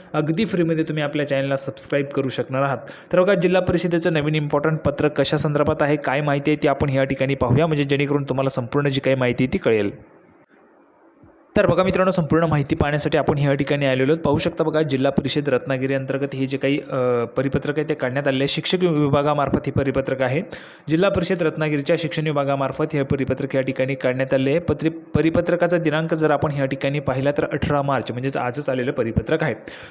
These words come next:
प्रति सर्व संबंधित शिक्षण सेवकांसंदर्भात हे परिपत्रक आहे. विषय काय? शिक्षण सेवक नियुक्तीबाबत.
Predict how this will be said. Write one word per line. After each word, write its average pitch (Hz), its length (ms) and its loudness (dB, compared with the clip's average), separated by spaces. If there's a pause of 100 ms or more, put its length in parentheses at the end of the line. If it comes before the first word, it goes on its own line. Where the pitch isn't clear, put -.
(120)
प्रति 185 280 2
सर्व 190 320 2
संबंधित 156 560 0
शिक्षण 143 360 -2
सेवकांसंदर्भात 135 880 0
हे 135 80 2
परिपत्रक 131 520 0
आहे. 131 160 -2 (440)
विषय 165 260 2
काय? 196 220 2
शिक्षण 175 360 -2
सेवक 160 340 0
नियुक्तीबाबत. 127 560 0